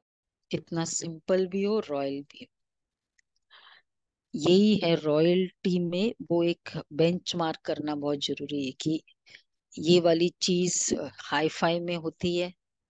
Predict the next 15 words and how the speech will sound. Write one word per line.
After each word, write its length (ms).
ये 120
रॉयल। 420
कभी 160
रॉयल्टी, 500
रॉयल्टी 440
करते 360
करते 500
वो 60
बहुत 240
कॉस्टली 520
भी 140
हो 140
जाती 400
है 100
ना 160